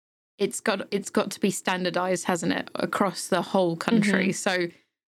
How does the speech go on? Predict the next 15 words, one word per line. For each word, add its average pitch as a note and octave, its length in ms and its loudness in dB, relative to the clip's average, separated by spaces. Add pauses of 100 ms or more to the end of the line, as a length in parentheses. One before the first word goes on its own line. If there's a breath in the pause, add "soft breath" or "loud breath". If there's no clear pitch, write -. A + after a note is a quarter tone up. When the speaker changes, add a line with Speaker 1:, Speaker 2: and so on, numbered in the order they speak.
(500)
Speaker 1:
it, A3 220 -2
it's G#3 220 0
got G3+ 220 0
to A#3 120 2
appeal F#3+ 380 2
to F3 240 2
a, - 40 0 (120)
a - 20 2
very F3 300 2
mass E3+ 800 0 (920)
Speaker 2:
Yeah. - 140 -20
Speaker 1:
clientele. F#3 840 0 (640 soft breath)
Um, F3+ 480 2 (100)
Speaker 2:
It D#3+ 80 6
is, - 460 -2